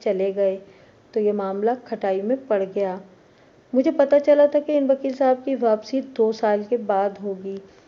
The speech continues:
अभी मैं इस सिलसिले में किसी और वकील से मशवरा करने के बारे में सोच ही रहा था कि ये नई मुसीबत खड़ी हो गई और अब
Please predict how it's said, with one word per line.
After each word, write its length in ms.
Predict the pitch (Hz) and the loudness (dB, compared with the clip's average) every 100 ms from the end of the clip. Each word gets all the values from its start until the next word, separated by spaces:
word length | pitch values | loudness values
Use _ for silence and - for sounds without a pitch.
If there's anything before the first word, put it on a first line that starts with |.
| _ _ | _ _
अभी 220 | 226 202 | -4 -2
मैं 140 | 208 208 | -2 -2
इस 100 | 208 | -2
सिलसिले 340 | 226 214 214 | -4 -2 -2
में 140 | 226 254 | -2 -2
किसी 260 | 240 240 | -4 0
और 200 | 226 208 | 0 2
वकील 280 | 202 202 214 | -2 -4 -4
से 140 | 208 | 0
मशवरा 380 | 254 208 208 214 | 0 0 -2 -2
करने 300 | 208 208 202 | 0 -4 -6
के 120 | 202 | -4
बारे 360 | 214 208 202 208 | -2 -2 -2 -2
में 260 | 214 247 294 - _ - | -2 -2 -4 -18 _ -20
सोच 380 | - 233 254 302 | 0 4 4 4
ही 100 | 294 | 2
रहा 220 | 269 262 | 2 0
था 200 | 262 285 294 - _ - | 0 -2 -2 -18 _ -6
कि 60 | |
ये 180 | 247 226 | 2 2
नई 240 | 214 190 202 | 2 0 -4
मुसीबत 460 | 214 240 226 240 | -4 -2 0 0
खड़ी 260 | - 226 240 | 0 0 2
हो 120 | 226 | 2
गई 220 | 226 240 233 - - _ | 2 0 -2 -18 -20 _
और 100 | 220 | -2
अब 240 | 208 254 | 2 2